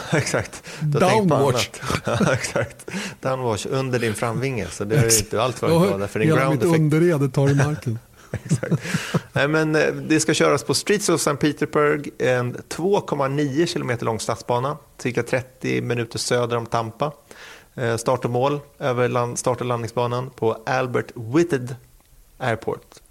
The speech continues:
Speaker 2: Mm.
Speaker 1: Topp tre tjugonitton, alltså förra året, var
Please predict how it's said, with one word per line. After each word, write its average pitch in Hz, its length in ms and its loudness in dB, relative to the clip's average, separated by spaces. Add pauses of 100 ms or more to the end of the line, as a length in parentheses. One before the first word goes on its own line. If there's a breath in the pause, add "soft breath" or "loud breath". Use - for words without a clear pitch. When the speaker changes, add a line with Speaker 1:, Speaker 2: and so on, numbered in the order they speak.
Speaker 2:
Mm. 170 240 4 (1040 loud breath)
Speaker 1:
Topp 131 180 -4
tre 143 220 0 (160)
tjugonitton, 120 1700 0
alltså 113 160 -6
förra 120 220 2
året, 131 380 -2
var 117 380 -2